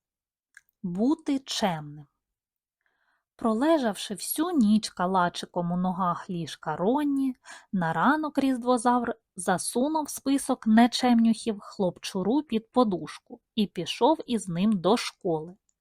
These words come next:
Різдвозавр гавкав на інших собак, що траплялися йому на шляху, цілком вжившись у роль нового пса.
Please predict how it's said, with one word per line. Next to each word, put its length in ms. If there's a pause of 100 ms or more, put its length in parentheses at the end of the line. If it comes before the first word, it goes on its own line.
(480)
Різдвозавр 720
гавкав 640
на 140
інших 460
собак, 500
що 160
траплялися 1000
йому 340
на 140
шляху, 500
цілком 640
вжившись 600
у 80
роль 320
нового 560
пса. 360